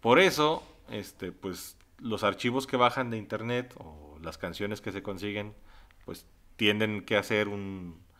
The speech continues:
un equilibrio entre calidad y, este, espacio, ¿sí? Porque, pues, todo cuesta, incluso subir, eh, información a la nube cuesta. Preguntas hasta el momento, comentarios, dudas.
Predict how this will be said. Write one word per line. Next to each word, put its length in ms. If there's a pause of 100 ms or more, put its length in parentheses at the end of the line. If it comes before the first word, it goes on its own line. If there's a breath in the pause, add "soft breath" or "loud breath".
(640 loud breath)
un 160
equilibrio 480
entre 220
calidad 640 (280)
y, 460
este, 640
espacio, 500 (280)
¿sí? 160
Porque, 320
pues, 200
todo 280
cuesta, 400 (100)
incluso 380
subir, 440 (160)
eh, 120 (100)
información 480
a 60
la 140
nube 260
cuesta. 340 (1700 loud breath)
Preguntas 600
hasta 160
el 60
momento, 580
comentarios, 760
dudas. 400